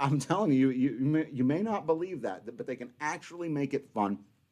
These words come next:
So head over to D N V R mortgage dot com. You can enter there to win a free t-shirt or hat from D N V R of your choice. But most importantly, you get set up with that free consultation to discuss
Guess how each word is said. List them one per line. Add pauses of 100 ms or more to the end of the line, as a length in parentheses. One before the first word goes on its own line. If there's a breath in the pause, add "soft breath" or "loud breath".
(440)
So
head
over
to
D
N
V
R
mortgage
dot
com. (420 loud breath)
You
can
enter
there
to
win
a
free
t-shirt
or
hat
from
D
N
V
R
of
your
choice.
But
most
importantly, (300 soft breath)
you
get
set
up
with
that
free
consultation (260 loud breath)
to
discuss